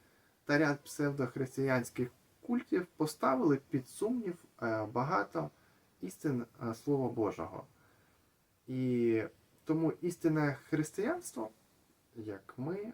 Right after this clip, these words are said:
е, ми покликані захищати нашу віру, захищати те, що Господь нам залишив. Бо, як апостол Павло казав, е, «Передай, е, вірним те, що й сам отримав,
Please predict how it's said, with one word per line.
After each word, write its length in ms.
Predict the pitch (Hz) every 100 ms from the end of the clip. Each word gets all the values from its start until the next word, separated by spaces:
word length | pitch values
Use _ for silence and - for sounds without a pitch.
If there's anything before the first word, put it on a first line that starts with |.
| - -
е, 280 | 107 104 - -
ми 180 | 131 160
покликані 600 | - - 185 - 165 135
захищати 800 | 139 135 131 - 170 180 135 127 _
нашу 360 | 117 123 127 123
віру, 360 | 113 120 82 - _ - - _
захищати 640 | 120 147 208 233 139 123 120
те, 320 | - 196 233 - - -
що 300 | - 135 120
Господь 460 | 113 - 151 -
нам 160 | 117 113
залишив. 540 | 117 110 110 120 104 - _ _ -
Бо, 340 | 101 104 95 - -
як 260 | 110 95
апостол 380 | 92 113 - 98
Павло 300 | - 101 95
казав, 420 | 110 123 175 202 - - - - _ _
е, 340 | 107 101 95 95 - _ _
«Передай, 540 | 131 120 117 117 98 - _ _ _ _ _ -
е, 240 | 113 107 - _ _ -
вірним 560 | 117 139 180 202 233 247 _ _ -
те, 160 | 135
що 180 | 135 139
й 80 | 127
сам 300 | - 120 90
отримав, 440 | 90 - - -